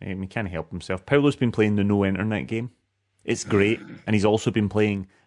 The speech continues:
Speaker 1: the Sarcasm game. Yeah, yeah, yeah.
Speaker 2: Two very, very good games that you're very good at, Paul.
Speaker 1: Absolutely. Blunder, what have you been playing?
Speaker 2: Um, <clears throat> I'll make this brief. So I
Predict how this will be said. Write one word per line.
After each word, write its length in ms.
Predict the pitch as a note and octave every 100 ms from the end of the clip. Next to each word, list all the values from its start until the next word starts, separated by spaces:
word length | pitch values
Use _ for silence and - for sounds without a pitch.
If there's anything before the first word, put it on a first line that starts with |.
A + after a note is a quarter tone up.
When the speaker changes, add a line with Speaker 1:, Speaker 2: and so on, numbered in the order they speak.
| -
Speaker 1:
the 100 | -
Sarcasm 720 | - D#2+ D#2 F2+ E2 - F2
game. 260 | F2+ F2 - -
Yeah, 180 | G2 E2+ _ _ _ A#2
yeah, 180 | F#2 - _ _ _ - -
yeah. 140 | - - _ _ _ _ - - - -
Speaker 2:
Two 160 | B2+ A2
very, 240 | A2 G2+
very 240 | F#2 G2
good 340 | F2 - F#2 F2
games 300 | F#2+ F2 E2+
that 80 | D#2+
you're 100 | F2
very 260 | - F#2
good 160 | F2 E2+
at, 160 | E2 -
Paul. 200 | E2 C#2+ -
Speaker 1:
Absolutely. 580 | G2 - F2 F2 - G2+
Blunder, 320 | - E3+ G#3
what 120 | E4+
have 120 | A#2+
you 140 | A#2 A3
been 200 | D#4+ D4
playing? 300 | A3 A#2+ F2 _ _ _ _ _ -
Speaker 2:
Um, 1040 | D#3 E3+ E3+ E3+ F3 - _ D#3 C#3+ C3+
<clears throat> 40 | D3
I'll 120 | D3+
make 160 | F3+
this 160 | A#3+ F#3+
brief. 340 | - A#2+ D3
So 400 | - C#3 B2 B2
I 540 | G2+ A#2+ B2 A#2+ B2